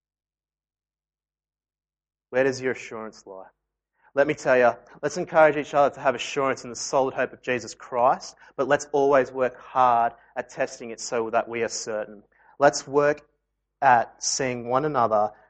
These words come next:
grow in relationship with God through Christ, because Christ died for that growth.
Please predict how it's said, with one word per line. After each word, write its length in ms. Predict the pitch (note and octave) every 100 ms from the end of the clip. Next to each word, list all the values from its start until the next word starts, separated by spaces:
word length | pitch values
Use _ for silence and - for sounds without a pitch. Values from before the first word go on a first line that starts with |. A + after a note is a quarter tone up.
| _ -
grow 340 | B2 C3 D3+
in 100 | D3+
relationship 840 | C3+ A#2+ B2 - D#3 - - D#3
with 260 | D#3+ D#3+ -
God 300 | A2 G#2 G#2 _ _
through 320 | - - C#3
Christ, 640 | C#3 - A2 G#2 G2+ - - _ -
because 400 | A#2 - G#2+ G2
Christ 760 | - - B2+ C3 C#3+ - - _ _ _ _
died 420 | A2+ G#2 G#2 G#2 - _ _ _ _
for 400 | A2 G#2+ G#2 G2 _ _ _ _
that 240 | G#2 G2 - _ _ _ _ _ -
growth. 240 | G2+ F2+